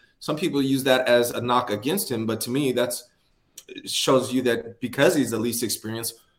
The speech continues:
he's gonna benefit the most from when he does get that experience. Um, so I'm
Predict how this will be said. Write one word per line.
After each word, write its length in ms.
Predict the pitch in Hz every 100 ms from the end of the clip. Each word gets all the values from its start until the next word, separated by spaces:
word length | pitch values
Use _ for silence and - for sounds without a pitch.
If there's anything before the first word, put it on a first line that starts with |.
| _ _
he's 140 | 135
gonna 160 | 147 127
benefit 480 | 104 151 143 127 -
the 60 |
most 300 | 113 123 120
from 200 | - 110
when 100 | 117
he 60 | 110
does 400 | 90 113 151 -
get 200 | 110 104
that 200 | 101 101
experience. 800 | 101 - 107 104 98 95 95 - _ _ _ _ -
Um, 220 | 120 110
so 200 | - 156
I'm 200 | 190 -